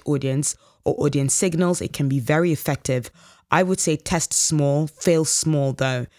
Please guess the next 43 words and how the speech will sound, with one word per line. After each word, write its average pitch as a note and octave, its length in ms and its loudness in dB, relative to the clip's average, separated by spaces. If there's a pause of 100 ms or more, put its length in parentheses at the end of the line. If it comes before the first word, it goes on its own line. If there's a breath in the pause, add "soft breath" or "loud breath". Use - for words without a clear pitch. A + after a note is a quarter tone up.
(140 soft breath)
Not D#3+ 220 2
all E3 180 2
products, D3+ 480 0
brands C#3+ 420 0
or C3 60 -4
categories C#3 600 -2
are C#3 160 -2
the B2+ 80 -6
same. C#3+ 440 0 (340 soft breath)
If - 220 0
we D3 100 2 (140)
are C#3+ 160 2
talking A#3 500 0
Microsoft, F3 640 -2
it's - 160 -2
a D3 80 -2
hard C#3+ 400 -2
no, C#3 380 0
they C3+ 160 0
are C3+ 140 -2
not C3+ 240 -2
ready E3+ 260 2
yet." D#3+ 380 0 (440 loud breath)
And D#3 120 2
then D3+ 100 2
he D3 100 4
responds D3 340 0
to - 60 -8
question D3+ 320 0
two, D3+ 240 2
saying, D3 300 2
"With C#3+ 140 0
some G3+ 360 2
brands, C#3 380 0
Google D#3+ 320 2
does C#3+ 260 -2
not D3+ 340 -2
do C#3+ 240 2
a C#3 60 -2
good C3 260 -2
job C3+ 320 0 (160)
running D#3 360 2
tests. - 500 -2